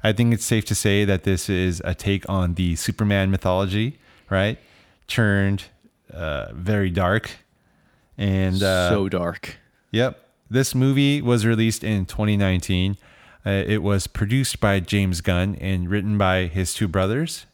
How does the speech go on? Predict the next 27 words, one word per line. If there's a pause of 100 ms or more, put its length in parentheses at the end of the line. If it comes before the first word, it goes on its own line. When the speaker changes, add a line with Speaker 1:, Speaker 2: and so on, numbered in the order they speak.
(160)
Speaker 1:
And
it
was
released
by
Sony
Pictures.
It
stars
Elizabeth
Banks.
She
was
the
main
star
of
the
film. (540)
And
everyone
else,
uh,
they
are
relative
unknowns.